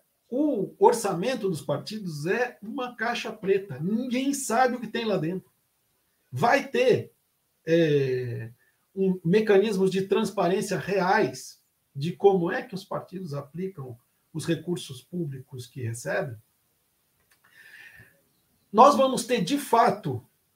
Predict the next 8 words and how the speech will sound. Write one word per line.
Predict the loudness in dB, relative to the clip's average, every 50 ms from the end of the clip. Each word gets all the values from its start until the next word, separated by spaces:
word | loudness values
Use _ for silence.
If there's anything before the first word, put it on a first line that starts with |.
| _ _ _ _ _ _ _ _ _ _ _ _ _ _ _ _ _ _ _
paridade | _ 8 8 8 6 2 0 2 4 4 4 4 2 0 -2 -6 -8 -10 -14 _ _
<laughs> | -4 -4 -4 -4 -10 -16 -20 -20 _ _ _ _ _ _ _ _ _ 0
nas, | 4 4 6 6 4 0 -2 -6 -4
nas | 0 2 2 2 4 6
posições | 6 6 6 6 2 0 0 2 2 4 2 0 0 -4
de, | -6 -6 -6 -6 -8 -8 -12 -12 -14 -16 -16 _
de | -16 -16 -14
poder? | -10 -8 -8 -6 -2 0 0 0 0 0 -4